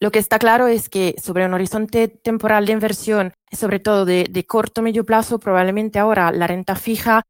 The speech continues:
puede tener un sentido, digamos, limitado. Tiene sentido, pero no es ahí donde aconsejamos, eh, focalizar y centrar toda la inversión. Por el otro lado,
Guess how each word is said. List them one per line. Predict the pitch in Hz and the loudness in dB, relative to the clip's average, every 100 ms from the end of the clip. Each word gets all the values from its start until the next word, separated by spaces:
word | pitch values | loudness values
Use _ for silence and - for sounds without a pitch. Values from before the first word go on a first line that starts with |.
| _ | _
puede | 233 214 | -2 0
tener | 208 202 214 | 0 -2 -2
un | 196 | -2
sentido, | - 190 - 220 202 170 - | -4 -8 -4 -2 0 0 -4
digamos, | 180 185 185 - | -2 0 -2 -4
limitado. | 180 170 208 214 247 302 _ | -8 -6 0 2 2 -2 _
Tiene | - 220 220 | -4 -2 -2
sentido, | 202 196 214 214 240 | -4 -6 -2 0 0
pero | 196 180 175 | 0 0 0
no | 190 190 | -2 -2
es | 190 190 | -2 0
ahí | 185 196 | -2 -2
donde | 190 190 185 160 | -4 -4 -2 -4
aconsejamos, | 165 175 - 175 185 185 165 160 - | -4 -8 -12 -6 -4 -2 -4 -8 -6
eh, | 165 160 156 160 165 - | -4 -2 -4 -6 -10 -16
focalizar | - 170 175 185 202 175 | -14 -4 -2 -2 2 2
y | 160 160 | 0 -6
centrar | 160 165 175 175 175 _ | -10 -6 0 0 -2 _
toda | - 220 208 | -4 2 2
la | 196 | 2
inversión. | 196 175 - 214 220 254 _ _ - | 0 -4 -4 -2 0 -2 _ _ -4
Por | 220 | 0
el | 208 | 2
otro | 202 208 220 | 0 0 2
lado, | 233 240 247 - | 4 4 0 -2